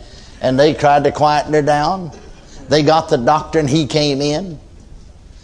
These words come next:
And they even gave her a shot, tried to put her to sleep, never had any effect on her. She just kept shouting, talking in tongues. Just kept shouting, talking in tongues.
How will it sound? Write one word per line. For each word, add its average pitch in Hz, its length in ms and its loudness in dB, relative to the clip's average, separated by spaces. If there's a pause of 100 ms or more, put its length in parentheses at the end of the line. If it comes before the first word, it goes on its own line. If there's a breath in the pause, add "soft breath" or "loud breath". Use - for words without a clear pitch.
(360 loud breath)
And 135 200 2
they 151 140 4
even 139 260 2
gave 147 240 2
her 143 100 2
a 131 40 0
shot, 156 460 -2
tried 151 200 0
to - 60 -4
put 156 180 0
her 143 80 -4
to - 40 -8
sleep, 160 200 2
never 147 180 0
had 147 160 2
any 151 140 0
effect 143 340 0
on 87 140 -4
her. - 20 -10
She 123 160 -4
just 123 180 -2
kept 135 220 2
shouting, 135 380 0
talking 131 340 2
in 131 140 0
tongues. - 1400 -6
Just 156 180 0
kept 160 240 0
shouting, 147 440 -2
talking 143 360 0
in 139 160 -4
tongues. - 520 -8